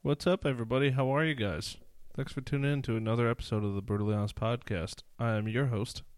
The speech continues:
Harrison Barron. Thanks for, uh,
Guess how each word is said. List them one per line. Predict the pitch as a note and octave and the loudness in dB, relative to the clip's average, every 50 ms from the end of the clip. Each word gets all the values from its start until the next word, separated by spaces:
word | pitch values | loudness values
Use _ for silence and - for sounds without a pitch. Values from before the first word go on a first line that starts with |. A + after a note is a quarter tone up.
| - - - - - | -20 -20 -18 -4 0
Harrison | B2 A#2+ A#2+ - - D3 | 2 2 2 2 0 0
Barron. | D3+ E3 D#3+ - - A2+ - - _ _ - - - - - - - - - - - - - - _ _ _ - | 2 2 2 2 0 -2 -4 -8 _ _ -20 -20 -20 -20 -18 -18 -18 -18 -20 -20 -20 -20 -20 -20 _ _ _ -6
Thanks | D3+ D3+ D3 - | -4 -4 -4 -4
for, | - D#3 D3+ D3+ | -4 -2 0 0
uh, | D#3 D3+ D3+ | 0 0 0